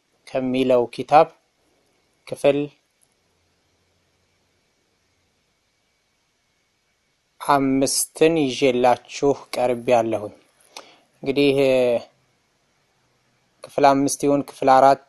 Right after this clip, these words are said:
ክፍል ሦስት ይሁን ክፍል ሁለት፣ ይሄን ያህል ብዙም አንገብጋቢ ነገር አይደለም፣ ትዝ ስለማይለኝ ነው። ለማንኛውም እንደኔ ክፍል አምስት ይመስለኛል፣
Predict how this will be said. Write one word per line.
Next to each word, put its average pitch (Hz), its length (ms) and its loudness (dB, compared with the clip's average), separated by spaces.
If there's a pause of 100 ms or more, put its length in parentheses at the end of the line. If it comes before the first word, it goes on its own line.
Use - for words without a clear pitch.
(160)
ክፍል - 260 -10
ሦስት - 280 -4
ይሁን 139 200 -2
ክፍል 131 280 -4
ሁለት፣ 139 340 2
ይሄን 131 260 -4
ያህል 127 240 -4
ብዙም 123 340 -6
አንገብጋቢ 120 560 -4
ነገር 113 260 -4
አይደለም፣ 117 380 -4 (800)
ትዝ 139 220 -2
ስለማይለኝ 127 720 0
ነው። 135 140 0 (420)
ለማንኛውም 131 680 0
እንደኔ 123 340 -4 (160)
ክፍል 127 280 -6
አምስት 120 600 -4
ይመስለኛል፣ 123 680 -6